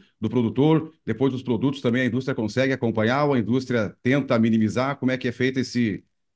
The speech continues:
essa interligação entre indústria e produtor pra que o consumidor final também não seja atingido? Porque quem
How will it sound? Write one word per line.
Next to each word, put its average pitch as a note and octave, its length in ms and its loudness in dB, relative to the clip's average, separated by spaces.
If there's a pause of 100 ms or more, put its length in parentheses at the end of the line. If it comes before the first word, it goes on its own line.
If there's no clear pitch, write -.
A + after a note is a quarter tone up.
(260)
essa A#2 460 0
interligação B2 680 0
entre B2 200 0
indústria C#3+ 400 0
e - 20 -2
produtor A#2 480 0
pra D3 160 0
que C#3 240 0
o A#2 100 0
consumidor B2 380 -2
final C3+ 300 0
também C3+ 260 0
não C#3 120 -2
seja C#3 200 -2
atingido? C#3+ 360 -2
Porque B2 140 -4
quem F#3 360 -2